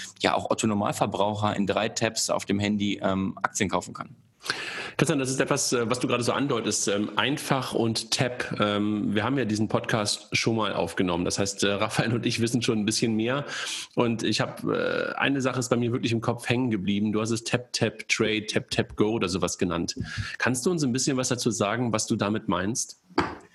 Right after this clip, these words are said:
Speaker 1: Genau, wir haben eigentlich so, so, so ein großes Produktprinzip, ja, Paradigma, nämlich Tap, Tap, Trade. Das heißt, man muss eigentlich von überall in der App in der Lage sein, innerhalb von drei Taps,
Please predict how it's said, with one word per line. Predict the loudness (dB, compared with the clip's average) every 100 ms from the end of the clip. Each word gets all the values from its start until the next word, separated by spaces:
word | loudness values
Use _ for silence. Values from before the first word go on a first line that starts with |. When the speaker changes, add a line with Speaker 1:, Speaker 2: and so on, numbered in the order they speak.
| -20 -6 0
Speaker 1:
Genau, | 2 4
wir |
haben | 2
eigentlich | 2 0 0
so, | 2 2 2
so, | 0
so | 0 0 0
ein | 0 2 2 2
großes | 0 0 0
Produktprinzip, | 0 0 0 0 0 0 0 0 0
ja, | -2
Paradigma, | 0 0 0 0 0
nämlich | 2 0
Tap, | 0 0
Tap, | -2 -2
Trade. | -4 -2 0 0 -2
Das | 0
heißt, | 0 0
man | 0
muss | 0 0
eigentlich | -2 -2 -2 -2
von | 0
überall | 2 2 2
in | 2 2
der | 2
App | 0
in | 2
der | 2
Lage | 2 0
sein, | 0 2 2 0 -4 -6 -8 0
innerhalb | 2 4 0
von | 0 2
drei | 2 2
Taps, | 2 0 0 -2 -4